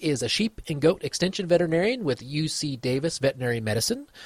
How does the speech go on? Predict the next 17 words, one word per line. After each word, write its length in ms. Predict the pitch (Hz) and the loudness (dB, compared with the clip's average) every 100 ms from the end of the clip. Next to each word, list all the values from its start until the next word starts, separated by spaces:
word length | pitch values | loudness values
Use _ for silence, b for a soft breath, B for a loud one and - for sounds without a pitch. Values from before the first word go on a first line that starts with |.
| B B | B B
to 260 | - 156 120 - | -2 0 0 0
give 260 | 233 247 | 4 6
us 380 | 226 233 - - | 8 6 4 -4
the 240 | 147 131 127 | -2 -2 2
latest 480 | 143 226 269 - - | 4 4 4 -2 -2
recommendations 880 | 170 180 190 170 143 135 147 139 139 - | 2 4 4 4 2 0 -4 -6 -10 -2
on 300 | 135 117 104 | 0 0 -4
disease 680 | 110 101 131 185 196 190 - | -10 -4 -2 0 0 -2 -6
prevention. 600 | - 160 117 - - - _ b b b | 0 4 4 0 -8 -12 _ b b b
Thanks 360 | - 285 - - | 6 6 6 0
for 100 | 170 | 2
being 300 | 143 131 113 | 2 0 -2
back 260 | - - | -4 -4
with 140 | - 101 | -8 -8
us, 140 | - | -6
Doctor 280 | 98 101 - | -6 -6 2
Bush. 360 | 156 233 - | 4 4 0